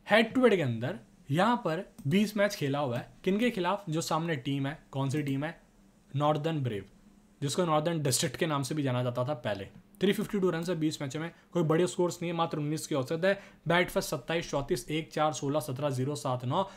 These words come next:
चेस के ऊपर पाँच, ज़ीरो, फ़ोर्टी सेवन, थर्टी नाइन, सात, फ़ोर्टी नाइन, ट्वेंटी नाइन, फ़ोर्टी नाइन, फ़ोर्टी एट है। वेन्यू के ऊपर चार मैच में उनतीस रन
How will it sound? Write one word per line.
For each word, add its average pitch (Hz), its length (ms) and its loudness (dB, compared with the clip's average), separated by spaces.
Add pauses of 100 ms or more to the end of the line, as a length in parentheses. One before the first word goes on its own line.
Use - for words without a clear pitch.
(160)
चेस 180 200 6
के 190 100 0
ऊपर 190 140 6
पाँच, 165 320 2
ज़ीरो, 151 180 -2
फ़ोर्टी 135 260 -2
सेवन, 165 140 -4
थर्टी 143 200 -4
नाइन, 156 200 -2
सात, - 340 0
फ़ोर्टी 131 220 -2
नाइन, 151 140 -2
ट्वेंटी 139 260 -2
नाइन, 160 280 -2
फ़ोर्टी 135 220 -2
नाइन, 165 280 -4
फ़ोर्टी 139 300 0
एट 131 160 2
है। 196 160 2 (280)
वेन्यू 202 260 6
के 214 60 0
ऊपर 214 180 0
चार 175 260 6
मैच 180 200 0
में 190 60 2
उनतीस 156 300 2
रन 156 160 0